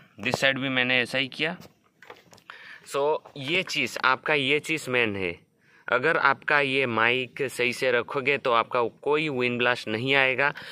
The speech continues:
So इसी की वजह से आप लोग mask wear कर सकते हो and इसको आपके गाल पे लगा के रख सकते हो।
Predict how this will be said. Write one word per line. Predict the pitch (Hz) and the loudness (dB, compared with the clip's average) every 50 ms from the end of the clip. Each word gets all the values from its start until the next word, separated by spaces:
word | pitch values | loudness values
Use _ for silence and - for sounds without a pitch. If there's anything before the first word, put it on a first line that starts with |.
| - - - - | -14 -16 -14 -8
So | - - 151 165 | -2 0 0 0
इसी | 156 - 196 | 0 0 -2
की | 202 | 0
वजह | 202 208 185 196 196 | 0 0 0 0 -2
से | - - 196 | 0 2 2
आप | 170 160 156 | 2 2 2
लोग | 175 170 147 | 0 0 0
mask | 147 147 139 143 135 - - | 2 2 0 0 0 -4 -4
wear | 139 143 143 151 147 | 0 0 0 0 0
कर | - 165 | -2 -2
सकते | 147 - - - - - 170 | -2 -2 -6 -8 -4 -2 0
हो | 170 165 - - 127 | 0 0 0 0 0
and | 127 120 117 104 - - - - | 0 0 0 -2 -4 -8 -6 -8
इसको | 147 - - - 170 170 | -8 -10 -8 -6 -4 -4
आपके | 165 - 104 117 - - - - 131 117 101 90 - | 0 2 2 2 0 -2 -4 -2 -2 -2 -2 -2 2
गाल | 113 113 120 127 131 - - | 4 4 4 4 0 -4 -4
पे | 139 139 135 | -4 -2 0
लगा | 123 107 104 98 107 107 107 | 2 0 2 2 2 2 2
के | - - 117 117 107 95 101 | 0 -2 -2 0 2 2 0
रख | 104 - | 0 -2
सकते | - - 104 - _ _ - | -4 -6 -8 -8 _ _ -6
हो। | 95 87 85 | -6 -6 -6